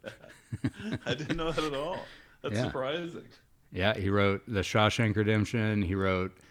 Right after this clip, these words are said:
Speaker 2: Look Who's Talking Now, the sequel
Speaker 1: Oh, yeah.
Speaker 2: to Look Who's Talking.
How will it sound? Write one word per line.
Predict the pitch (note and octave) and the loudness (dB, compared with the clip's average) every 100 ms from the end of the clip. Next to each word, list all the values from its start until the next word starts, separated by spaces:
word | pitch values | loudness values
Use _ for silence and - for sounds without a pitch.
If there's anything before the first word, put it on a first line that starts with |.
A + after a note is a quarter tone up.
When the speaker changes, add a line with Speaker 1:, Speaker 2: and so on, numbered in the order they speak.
| - - - | -20 -20 2
Speaker 2:
Look | G#2+ G#2+ | 4 6
Who's | B2 A#2 - | 8 6 6
Talking | A#2 A#2 B2 G#2 F#2+ | 4 6 6 4 6
Now, | F2 F#2+ A2+ D#3+ D#3+ _ _ _ _ - | 6 6 6 4 0 _ _ _ _ -6
the | F#2 | -2
sequel | - A#2 A2+ F3+ | 2 2 2 0
Speaker 1:
Oh, | F#3 D3 - - - - - | 0 -2 -4 -14 -20 -20 -18
yeah. | F2+ G2 | -8 -2
Speaker 2:
to | B2 | 2
Look | C3 C3+ | 4 4
Who's | C#3 C3 | 2 0
Talking. | - C3+ C3 E3+ E3 | 0 -2 -2 -4 -6